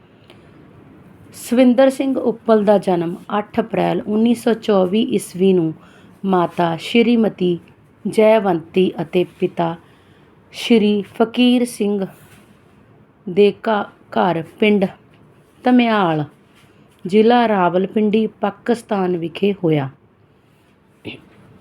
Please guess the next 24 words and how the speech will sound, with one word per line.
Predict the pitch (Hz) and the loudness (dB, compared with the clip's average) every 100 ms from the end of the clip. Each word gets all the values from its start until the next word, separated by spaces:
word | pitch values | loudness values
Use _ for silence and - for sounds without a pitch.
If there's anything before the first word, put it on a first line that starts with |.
| - - - | -10 -10 0
ਪਿੰਡ | 254 247 254 | 4 4 2
ਤੋਂ | 247 208 202 | 0 0 0
ਦਸਵੀਂ | 202 196 - 262 254 | -2 -2 -2 0 2
ਕਰਨ | 240 214 | 0 0
ਉਪਰੰਤ | 208 202 170 165 160 180 175 - - - - _ _ _ 185 | -2 -2 -2 -2 -4 -4 -4 -10 -20 -20 -20 _ _ _ 0
ਗਾਰਡਨ | 202 202 208 208 247 | 4 4 4 2 0
ਕਾਲਜ | 240 214 180 170 160 190 170 - - - - - - _ - _ _ 208 | 0 2 2 2 -2 -4 -6 -14 -20 -20 -20 -20 -20 _ -20 _ _ 2
ਰਾਵਲਪਿੰਡੀ | 208 208 226 226 233 196 196 | 4 4 0 -2 -2 -2 -2
ਵਿੱਚ | 185 180 | -4 -4
ਦਾਖਲ | 170 165 160 202 190 | -2 -2 0 -2 2
ਹੋਏ। | 202 208 214 _ - - - _ _ _ - | 2 2 0 _ -20 -20 -20 _ _ _ -2
ਇੱਥੋਂ | 247 247 - 294 277 | -2 -2 -2 2 2
ਹੀ | 277 269 | 2 0
ਅੰਗਰੇਜ਼ੀ | 233 208 202 175 151 214 | 2 4 4 2 -2 -2
ਦੀ | 214 226 | -2 -2
ਐਮ | 202 180 180 | 0 2 4
ਏ | 185 | 2
ਪਾਸ | 202 196 190 | 0 -2 -4
ਕੀਤੀ। | - 214 - 220 220 226 _ _ _ _ _ _ _ - | -6 -6 -2 -4 -4 -8 _ _ _ _ _ _ _ 0
ਪੰਜਾਬ | 226 208 220 226 233 220 | 2 4 4 4 2 0
ਦੀ | 233 | -4
ਵੰਡ | 202 190 185 170 | -2 -2 -2 -2
ਦੇ | 170 | -6
ਪਿੱਛੋਂ | 170 170 - - 202 | -6 -10 -10 -6 -4